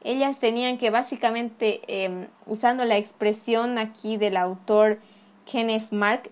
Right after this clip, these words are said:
tenían que exudar competencia, o sea, ellas tenían que eh, demostrar su competitividad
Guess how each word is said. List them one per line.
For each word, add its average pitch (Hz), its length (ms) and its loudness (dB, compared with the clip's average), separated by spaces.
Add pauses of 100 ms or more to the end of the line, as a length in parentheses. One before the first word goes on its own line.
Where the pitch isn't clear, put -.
tenían 220 360 -2
que 233 260 -4
exudar 233 800 0
competencia, 196 640 -4
o 185 40 -6
sea, 214 120 0
ellas 233 220 0
tenían 240 640 0
que 220 320 2 (880)
eh, 196 340 4 (120)
demostrar 226 840 2
su 277 180 -6
competitividad 220 1080 -2